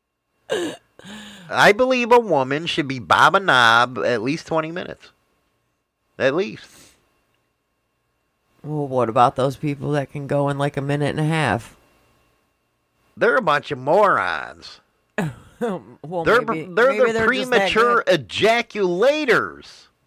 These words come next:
Speaker 2: Maybe the
Speaker 1: They got
Speaker 2: one
Speaker 1: their
Speaker 2: that's
Speaker 1: own club.
Speaker 2: giving it is just that good.
Speaker 1: They got their own club.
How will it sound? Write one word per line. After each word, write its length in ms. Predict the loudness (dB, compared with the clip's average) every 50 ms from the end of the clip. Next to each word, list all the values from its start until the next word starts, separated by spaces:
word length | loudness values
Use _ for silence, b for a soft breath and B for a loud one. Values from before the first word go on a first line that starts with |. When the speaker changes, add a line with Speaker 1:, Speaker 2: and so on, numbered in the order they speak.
| _ _
Speaker 2:
Maybe 420 | -20 -20 -18 -16 -14 -12 -12 -12 -4
the 60 | -2
Speaker 1:
They 120 | 0 2
got 120 | 2 2 2
Speaker 2:
one 60 | 2
Speaker 1:
their 80 | 2 2
Speaker 2:
that's 160 | 2 2 0
Speaker 1:
own 60 | -2
club. 160 | 0 0 2 2
Speaker 2:
giving 240 | 2 0 0 -2 -4
it 120 | -4 -2
is 200 | -4 -4 -6 -8
just 200 | -10 -12 -10 -8
that 220 | -6 -6 -6 -6
good. 340 | -8 -10 -10 -10 -12 -14 -16 -20 _ _ _ _ _ _ _ 0
Speaker 1:
They 80 | 2 2
got 120 | 2 2
their 140 | 2 0 -2
own 140 | -2 -4 -4
club. 380 | -2 -2 0 0 -2 -4 -6